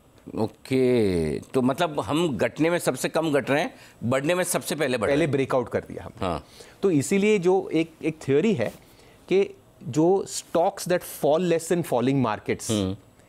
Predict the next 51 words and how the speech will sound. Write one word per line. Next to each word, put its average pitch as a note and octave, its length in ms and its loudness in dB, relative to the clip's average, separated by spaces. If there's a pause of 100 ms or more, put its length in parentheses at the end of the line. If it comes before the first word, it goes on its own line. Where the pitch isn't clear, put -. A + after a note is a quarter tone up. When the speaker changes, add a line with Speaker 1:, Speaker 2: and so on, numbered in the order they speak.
(240)
Speaker 2:
and D3+ 220 0
are D3 200 2
the - 180 -4
first G3 240 0
to G#3 100 2
break C3 280 0
out A2+ 220 0 (200)
are A#2 100 0
leaders A#2 380 2
of B2 120 0
the A2+ 120 -4
bull F2+ 180 -6
market। - 400 -16 (1300)
Speaker 1:
हाँ, G2+ 500 -4
हाँ, F#2 300 0
आप F2 160 -4
तो B2 60 -4
कुछ A#2 140 -4
बड़ी G#2 240 0
इंटरेस्टिंग A2+ 400 -2
चीज़ B2 200 -2
बता F#2+ 220 -2
रहे G#2 140 0
हैं। G#2 80 -4 (100)
इसका - 280 -2
मतलब A#2 260 0
आपकी G2 360 0
थ्योरी A2+ 300 -2
से B2+ 120 0
मैं A#2 160 0
जाऊँ F#2 280 0 (520)
तो F#2 60 -2
आप G#2+ 180 -2
ये A#2+ 60 0
कह A#2+ 120 -4
रहे A#2 80 -2
हैं B2 80 -6
कि C#3 80 -2
अगले A2+ 540 0
दो A2 260 0
साल F2 320 -2
में G#2 420 -2
दुनिया C#3+ 380 2
भर A#2+ 160 -2
के A#2 160 -4
बाजारों F2 400 -2
में G#2+ 220 -2
जो G2+ 120 0
बड़ी F2+ 400 -2
तेज़ी A#2 280 -2
बनेगी, A2+ 380 0